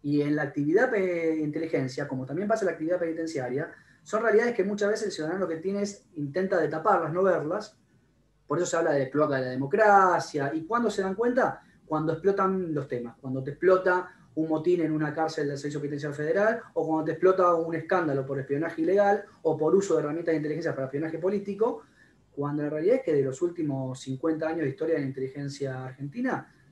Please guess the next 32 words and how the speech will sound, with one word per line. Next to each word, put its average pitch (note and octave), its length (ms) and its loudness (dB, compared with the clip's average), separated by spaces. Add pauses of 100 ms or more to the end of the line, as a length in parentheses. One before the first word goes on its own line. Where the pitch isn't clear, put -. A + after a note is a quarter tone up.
no G3 80 -6
nos G3+ 80 -6
sentamos E3 460 0
a C3+ 60 0
darnos C3+ 200 -4
cuenta D#3 220 -4
de C3 80 0
que C3+ 60 -2
hay C3+ 60 -4
que C3+ 60 -4
sacar D3 240 -6
el, B2+ 540 -6
el, A#2+ 320 -16 (260)
el C3 140 -4
manto, G3 340 2
hay C#3 80 0
que C#3 280 -8
terminar C#3+ 260 -2
con D#3+ 120 -2
el - 60 -6
tabú, G3 320 -4 (320)
porque C3 320 -4
el C#3 100 -2
tabú E3+ 280 -2
es A#3 80 -4
el C#3+ 80 -2
que C#3+ 80 -2
permite C3+ 340 -4
que C3+ 80 -4
pasen C#3 240 -8
esas - 160 -12
cosas. - 460 -4